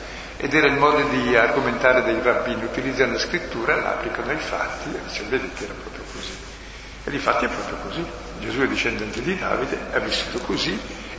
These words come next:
e Gesù è il Cristo. Ma non il Cristo che si aspettava Pietro, o il Cristo che si aspettano molti ancora oggi,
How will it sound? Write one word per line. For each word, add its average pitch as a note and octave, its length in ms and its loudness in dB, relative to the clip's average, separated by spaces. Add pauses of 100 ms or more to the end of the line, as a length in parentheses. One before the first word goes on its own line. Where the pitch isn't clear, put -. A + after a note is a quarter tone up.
e D3+ 100 2
Gesù C#3 380 2
è C#3 180 6 (120)
il F#3 380 0
Cristo. - 720 -2 (840)
Ma C#3+ 100 8
non G3 200 8
il F#3+ 140 6
Cristo E3+ 480 6
che D#3 80 6
si C#3 160 8
aspettava B2+ 560 8
Pietro, A2+ 840 2 (2250)
o C3 120 6
il C3 100 2
Cristo - 340 4
che C#3 80 4
si C3 140 4
aspettano A#2+ 480 2
molti A#2 260 2
ancora G#2 360 0
oggi, F#2+ 420 -2